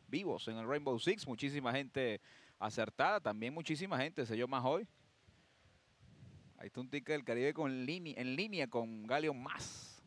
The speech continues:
Y de este servidor también.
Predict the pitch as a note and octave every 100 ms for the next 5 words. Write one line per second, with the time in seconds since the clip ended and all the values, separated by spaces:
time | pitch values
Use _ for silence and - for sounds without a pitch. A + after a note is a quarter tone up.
0 | - - - - - - - - - -
1 | - - - - G#2+ A#2+ C#3+ B2 A#2+ A2+
2 | G#2+ D3 E3+ - G#2 G#2 C3 G#3+